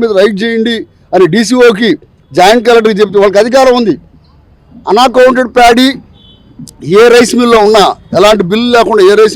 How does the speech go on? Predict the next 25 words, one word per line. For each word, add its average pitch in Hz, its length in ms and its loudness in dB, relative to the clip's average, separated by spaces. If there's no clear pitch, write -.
మిల్లో 208 260 -4
ఉన్నా 202 120 -2
దాన్ని 156 200 -6
సీజ్ 220 240 -10
చేసే 196 260 0
అధికారం 214 360 0
ఆ 165 140 0
అధికారులకు 220 460 0
ఉంది. 220 140 -2
కానీ 226 200 0
వాళ్ళకున్న 196 340 -2
అధికారాన్ని 247 520 -2
వినియోగించుకోకుండా 220 840 0
వాళ్ళు 202 240 2
రైతుల 220 320 -2
పట్ల 196 280 -2
నిర్లక్ష్యం 202 440 -2
చేయడం 180 280 0
అనేది 175 220 -2
సరైనది 202 400 0
కాదు. 220 180 2
ఎందుకంటే 240 360 0
రైతులు 277 360 2
అమ్మిన 262 220 2
ప్రతి 254 220 0